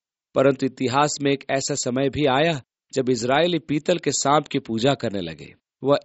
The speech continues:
एक धार्मिक वस्तु बन गया और लोग आकर उस पीतल के सांप की पूजा करते थे। हिजकिय्याह ने उसे तोड़कर कहा,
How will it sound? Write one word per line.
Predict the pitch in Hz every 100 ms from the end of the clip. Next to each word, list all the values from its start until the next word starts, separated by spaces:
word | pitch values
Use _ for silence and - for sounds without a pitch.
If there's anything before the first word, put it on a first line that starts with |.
| 131
एक | 147 120
धार्मिक | - 123 165 175
वस्तु | 151 139 - 143
बन | 135
गया | 147 160 147 - _ _ -
और | 143
लोग | 156 208 220 -
आकर | 135 156 180
उस | 160 -
पीतल | 147 156 170
के | 151
सांप | 135 - 147 147
की | 147
पूजा | 120 113 123
करते | 110 98 - 98
थे। | - - - _ _ _ _
हिजकिय्याह | 123 127 131 143 139
ने | 135
उसे | 123 135
तोड़कर | 127 131 139 127 120
कहा, | 110 107 120